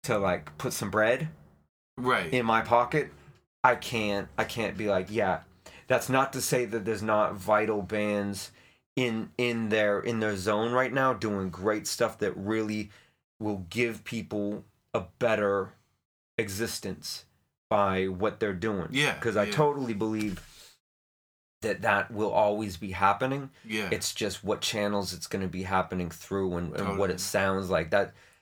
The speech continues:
Speaker 1: like, and, and, you know, God bless that that is always happening 'cause,
Speaker 2: Yeah.
Speaker 1: 'cause it's vital. That's, that's the greatest thing to go against all, all the fuckery.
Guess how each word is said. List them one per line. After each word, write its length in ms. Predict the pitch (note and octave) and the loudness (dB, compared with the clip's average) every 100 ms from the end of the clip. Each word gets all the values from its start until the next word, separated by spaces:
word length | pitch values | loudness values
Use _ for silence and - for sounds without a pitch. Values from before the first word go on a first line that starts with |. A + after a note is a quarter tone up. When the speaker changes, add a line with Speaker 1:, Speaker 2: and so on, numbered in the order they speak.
| _ _ | _ _
Speaker 1:
like, 220 | - - - | -6 -4 -4
and, 280 | G#2 F2+ D#2 | -2 -2 -2
and, 480 | G#2+ F#2 F2 D#2+ - _ _ - | -2 0 -2 -4 -10 _ _ -6
you 100 | G2+ | -2
know, 280 | E2+ E2 - _ | -2 -4 -8 _
God 320 | - A2+ G2 E2 | 0 4 4 2
bless 580 | G#2 G2 F#2+ - - - _ _ _ _ _ _ _ | 2 2 0 -6 -8 -14 _ _ _ _ _ _ _
that 160 | A2 E2 | -4 0
that 220 | G2 F#2 | 0 2
is 140 | F2+ | 2
always 320 | F#2 E2+ F2 F2 | 2 2 0 2
happening 500 | G2 F2+ - D#2+ - | 2 2 -2 -8 -8
'cause, 140 | F#2 | -4
Speaker 2:
Yeah. 220 | A2+ G2 E2+ | -2 -2 -4
Speaker 1:
'cause 180 | F#2+ | -4
it's 160 | F#2 F2+ | -4 -6
vital. 440 | F2 F#2 F#2 - - | 0 2 2 -2 -2
That's, 340 | G2 F#2 - - | -2 0 -4 -2
that's 380 | - F#2 - - | 0 0 0 -6
the 120 | G2 | -8
greatest 800 | F2 F#2+ F#2+ F#2 F2+ - - - _ _ _ _ - | -4 -2 0 -2 -4 -10 -14 -20 _ _ _ _ -6
thing 200 | A#2 G2+ | -4 -2
to 60 | F#2 | -4
go 320 | F#2+ G2+ F2+ | -2 0 0
against 400 | F2 G2 F#2 - | -2 -4 -2 -2
all, 280 | E2+ E2+ E2+ | 0 -2 -2
all 160 | F#2 | -2
the 80 | D#2+ | -2
fuckery. 540 | D#2+ - - - - | -6 -8 -10 -14 -16